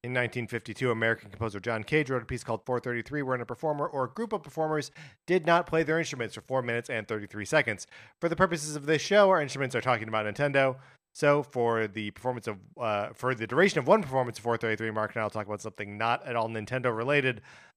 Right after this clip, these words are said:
thus fulfilling the contract of the piece. Uh, you would think at this point that that would just be automatic, uh, tumbling out of my mouth, but it, it, I still get hung up on it sometimes. Um, Mark, we are going to be ranking the types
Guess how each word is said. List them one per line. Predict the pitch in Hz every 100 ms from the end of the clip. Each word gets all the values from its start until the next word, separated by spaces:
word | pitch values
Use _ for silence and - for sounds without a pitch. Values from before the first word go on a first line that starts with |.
| -
thus | 196 190
fulfilling | 127 131 113
the | 107
contract | 117 107 113 110 - _ _
of | 123 107
the | 104
piece. | 110 110 - - _ _
Uh, | 107 110 113
you | 135
would | 180
think | 196 175
at | 151
this | 131
point | 135 123
that | 107
that | 113
would | 110
just | 104 -
be | 110
automatic, | 98 98 98 98 92
uh, | 147 107 101
tumbling | 110 104 104
out | 98
of | 95
my | 92
mouth, | 95 92 -
but | - 98
it, | 95 -
it, | 101 92 104
I | 95
still | - 135
get | 139 139
hung | 135 147
up | 135
on | 107
it | 98
sometimes. | 98 90 92 85 - - - - - 135 -
Um, | 135 135 139 139 156 - 151
Mark, | 165 208 - 165
we | 160 226
are | 269
going | 214 233
to | 175
be | 185
ranking | 135 160 175 190 165
the |
types | 147 156 151 - -